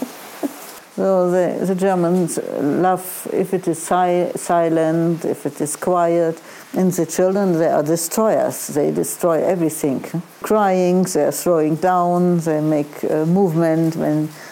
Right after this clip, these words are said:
the other people wanted to have silence. The children are living like their soul is beating, huh? This time it was, uh, really a village, a Turkish village with very much animals, and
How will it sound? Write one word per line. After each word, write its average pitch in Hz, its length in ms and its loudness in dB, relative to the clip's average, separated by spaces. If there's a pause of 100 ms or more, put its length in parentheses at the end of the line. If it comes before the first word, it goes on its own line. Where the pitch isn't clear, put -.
(140)
the - 100 -2
other 156 200 0
people 160 380 -2
wanted 160 360 -2
to 156 200 -4
have 151 180 -2
silence. 165 760 -2 (460)
The 151 100 -12
children 170 420 -2
are 170 120 0
living 185 440 2
like 170 300 -2
their 156 140 0
soul 180 460 2
is 165 280 -2
beating, 214 460 -2
huh? 135 200 -6 (300)
This 170 260 -2
time 180 580 2 (120)
it 156 180 -2
was, 170 380 0
uh, 165 320 2
really 196 320 2
a 151 140 2
village, 175 440 2
a 143 60 0
Turkish 160 340 -2
village 156 380 0
with 151 160 -4
very 170 240 2
much 151 260 0
animals, 165 720 2
and 147 220 0